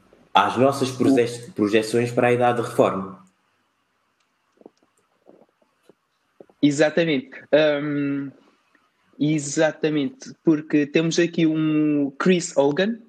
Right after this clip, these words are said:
Speaker 2: que é um autor e expert em finanças, finanças pessoais, não sei se já
Speaker 1: Não.
Speaker 2: leste algum livro dele. Ele diz que a reforma não é uma idade, é um número.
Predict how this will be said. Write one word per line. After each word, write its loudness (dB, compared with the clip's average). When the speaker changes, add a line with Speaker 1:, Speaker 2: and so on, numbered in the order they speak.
Speaker 2:
que 2
é 4
um 0
autor 0
e 0
expert 0
em -2
finanças, -2
finanças -4
pessoais, 0
não -2
sei -2
se -6
já 2
Speaker 1:
Não. 0
Speaker 2:
leste -4
algum -2
livro -2
dele. 2
Ele 2
diz -2
que -2
a 4
reforma -2
não -2
é 0
uma -2
idade, -2
é 2
um -2
número. -4